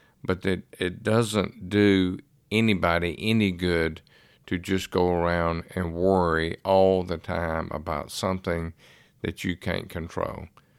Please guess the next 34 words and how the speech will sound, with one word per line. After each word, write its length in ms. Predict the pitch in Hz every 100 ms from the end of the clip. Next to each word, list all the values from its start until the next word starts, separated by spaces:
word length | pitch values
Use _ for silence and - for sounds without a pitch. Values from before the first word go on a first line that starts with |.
| _ _
Again, 380 | - 90 95 87
if 140 | 82 -
you 100 | 80
can 320 | - 92 92
control 540 | 87 87 - 90 92
it, 140 | 107 - _ _ _
then 180 | - 123
hey, 240 | 139 117 95 _ _ -
my 100 | 85
favorite 420 | 95 90 90 92
two 120 | 104
words 340 | 98 101 113 -
are 240 | 117 123 - _ _ -
fix 220 | 156 -
it. 140 | 76 _ _ _ _ _
So 180 | -
if 80 | 92
there's 200 | 95 87
something 420 | - 98 95 101 92
that 220 | 90 -
you 80 | 95
need 280 | 95 92 92
to 80 |
do, 420 | 85 101 98 110 117 _ _ _ _ -
uh, 180 | 92 90
to 140 | -
eliminate 640 | 95 87 90 95 92 95 - _
you 400 | 95 95 98 95
worrying 480 | - 87 90 98 104
about 320 | 98 104 101
something, 580 | 107 - 104 117 123 123 - _ _ _ -
then 240 | 110 113
do 180 | 123 147
that. 360 | - 73 62